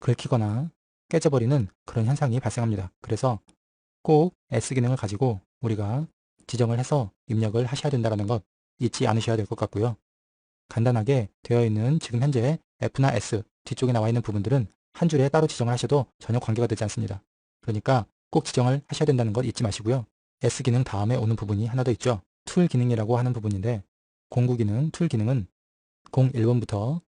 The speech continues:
존재한다고 하는데 정확하게 얘기하면 티공공부터 있습니다. 그런데 이제 공공 번은 우리가 많이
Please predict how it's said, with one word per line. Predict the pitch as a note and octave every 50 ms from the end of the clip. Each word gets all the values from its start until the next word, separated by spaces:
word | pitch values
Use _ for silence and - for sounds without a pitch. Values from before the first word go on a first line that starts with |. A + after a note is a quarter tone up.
| _ _ _ _ _ _ _ _ _
존재한다고 | - - A#2+ A2+ A2 B2 B2 C3+ C3 B2+ B2
하는데 | B2+ A2+ G2 G2+ B2 A#2 G2+ -
정확하게 | - A2 A2 - - B2+ B2+ C3
얘기하면 | A#2 G#2 A2+ G#2 G#2+ C3+ C3+ A2 - _ _ _ _ _ -
티공공부터 | - F3 D#3+ - B2 A#2+ B2 C#3+ C3+ A2+ - - C3+
있습니다. | A#2+ - A#2+ A2 G2+ A2 G#2 G2+ _ _ _ _ _ _
그런데 | - - A#2 A2 A2+ C3 A#2+
이제 | G2 G#2 A2+ C3 D3 -
공공 | - A#2+ B2 B2+ B2+
번은 | A#2 A2 B2 A#2+
우리가 | G#2 G#2 G2+ B2 A#2+ G2 - _ _ _ _ _ _ _ _ _ _
많이 | - G#2+ G#2+ A#2 B2 C3+ D#3+ E3+